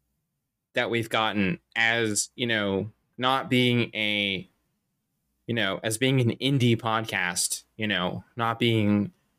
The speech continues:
sponsored by some, you know, some big corporation or part of some, you know, are part of a, you know, a larger network of podcasts.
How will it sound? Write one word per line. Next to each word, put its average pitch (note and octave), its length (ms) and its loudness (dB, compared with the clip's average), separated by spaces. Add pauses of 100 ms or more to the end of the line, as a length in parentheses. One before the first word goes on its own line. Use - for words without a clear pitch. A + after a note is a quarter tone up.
(100)
sponsored A#2+ 520 -2
by A#2 120 0
some, A2 380 -2 (120)
you A2 140 -4
know, G2+ 180 2
some A#2 220 0
big A2+ 160 0
corporation A2+ 760 0
or G2+ 140 2
part A#2 320 -2
of A2 140 2
some, G#2+ 480 2 (680)
you B2 80 0
know, G#2 420 0
are A2+ 120 -2
part B2 320 0
of A2+ 140 0
a, G#2+ 480 2
you G#2+ 100 0
know, G2+ 340 0
a G#2+ 80 2
larger G#2+ 480 0
network G#2+ 560 0
of G#2 120 -2
podcasts. G#2 880 -2